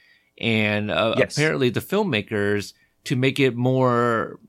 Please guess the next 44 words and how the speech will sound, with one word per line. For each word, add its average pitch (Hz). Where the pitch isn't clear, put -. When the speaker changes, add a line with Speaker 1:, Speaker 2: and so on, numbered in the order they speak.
Speaker 1:
accessible 131
to, 139
like, 113
a, 113
a, 110
a 117
wider 113
audience, 110
they 120
went 110
back 117
and 98
redubbed 113
some 107
of 92
those 98
bad 101
words. 104
So 101
instead 117
of 107
motherfucker, 104
you 107
got 104
mother 98
humper, 101
<laughs> -
which 175
is 131
like, 107
what? -
Speaker 2:
Yes. 160
Speaker 1:
Yeah, 113
kinda 165
weird. 160
Speaker 2:
Yes. 127
I 120
believe 143
Michael 139
Gross's 127
character 110
said -
that, 107
right? 104